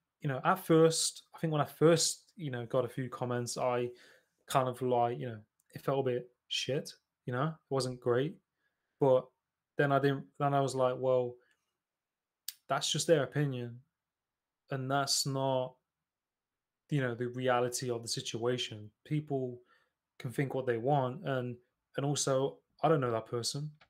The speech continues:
I'm probably never gonna meet that person. So why let pe-, why let, um,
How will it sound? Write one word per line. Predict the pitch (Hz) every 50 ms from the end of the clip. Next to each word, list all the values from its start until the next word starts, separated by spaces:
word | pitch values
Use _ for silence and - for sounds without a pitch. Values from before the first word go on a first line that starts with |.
| _ _ _ _ -
I'm | 147 -
probably | 156 143 156 151
never | 147 139 131 131
gonna | 139 131 123
meet | 127 139 135 135
that | - 113 -
person. | - - 117 107 101 - - 110 107 123 - _ _ _ _ _ _ _ _ _ _ _ _ _ _ _ _ _
So | - - - 139 127 123 123 120 120 117 _ _ _ _ _ _ _ _ _ _ _ _ _ _ _ -
why | 139 143 151 156 160
let | 151 151 139 - -
pe-, | - 156 147 151 - -
why | - 143 147 151
let, | 156 147 143 139 - - _ _ -
um, | - 139 135 131 131 127 123 123 120 117